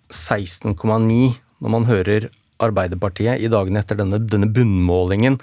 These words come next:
Og i dag samler Støre sitt, eh, sentralstyre. Er det politikken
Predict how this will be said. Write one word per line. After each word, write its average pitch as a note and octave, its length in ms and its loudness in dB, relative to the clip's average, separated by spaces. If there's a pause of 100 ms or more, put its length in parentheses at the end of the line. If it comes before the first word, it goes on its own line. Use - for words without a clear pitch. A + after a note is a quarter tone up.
(760)
Og B2 80 0
i - 20 0
dag G#2+ 240 -2
samler G#2+ 560 0
Støre A2 400 -2
sitt, - 380 -6
eh, A#2+ 180 0
sentralstyre. A#2+ 880 -2 (800)
Er A2+ 60 0
det C3+ 120 -2
politikken E3+ 560 -2